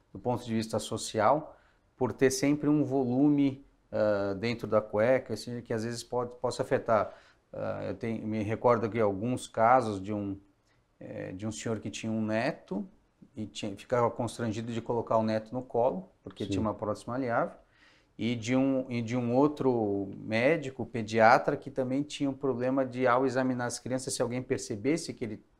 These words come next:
Speaker 1: tinha uma prótese, talvez isso
Speaker 2: Interpretar
Speaker 1: inferisse,
Speaker 2: de uma
Speaker 1: interpretasse
Speaker 2: forma,
Speaker 1: de uma forma
Speaker 2: uma
Speaker 1: errada.
Speaker 2: forma errada.
Speaker 1: É.
Speaker 2: Agora, Carlos, ah, essas próteses, elas,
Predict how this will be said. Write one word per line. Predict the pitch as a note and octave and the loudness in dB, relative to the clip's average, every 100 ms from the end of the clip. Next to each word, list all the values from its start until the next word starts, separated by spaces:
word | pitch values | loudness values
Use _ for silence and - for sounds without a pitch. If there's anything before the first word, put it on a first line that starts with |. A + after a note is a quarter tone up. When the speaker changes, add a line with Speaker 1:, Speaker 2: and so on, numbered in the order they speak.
| _ | _
Speaker 1:
tinha | - A#2+ | -10 -4
uma | A2 | -4
prótese, | A2 B2 D#3+ E3+ - _ _ _ _ _ - | 0 2 2 0 -10 _ _ _ _ _ 2
talvez | C3 A2 A#2+ B2+ | 2 4 2 0
isso | A#2+ A#2+ A2 | -2 -4 0
Speaker 2:
Interpretar | B2 G#2 A2+ A#2+ | 2 4 4 8
Speaker 1:
inferisse, | A#2 A2 | 10 10
Speaker 2:
de | A2 | 8
uma | A2 | 6
Speaker 1:
interpretasse | B2+ A2 A2 | 6 6 6
Speaker 2:
forma, | A2+ | 6
Speaker 1:
de | - | 6
uma | C3+ B2 | 6 4
forma | - C3 B2+ | 4 4 6
Speaker 2:
uma | B2+ | 2
Speaker 1:
errada. | A2+ G#2 | 2 4
Speaker 2:
forma | F#2+ G2 | 4 2
errada. | F2+ E2+ D#2+ - | 0 -4 -8 -12
Speaker 1:
É. | G#2 F2+ - _ - - | -12 -12 -14 _ -20 2
Speaker 2:
Agora, | A#2 C#3 | 10 10
Carlos, | C3 D#3 G#2+ F#2+ - - | 12 12 12 8 -2 2
ah, | G#2+ G#2 G#2 - - _ _ _ - | 8 10 10 6 -6 _ _ _ -4
essas | B2 B2+ | -2 -2
próteses, | - D3+ - | 6 6 6
elas, | A#2+ A2 | 2 0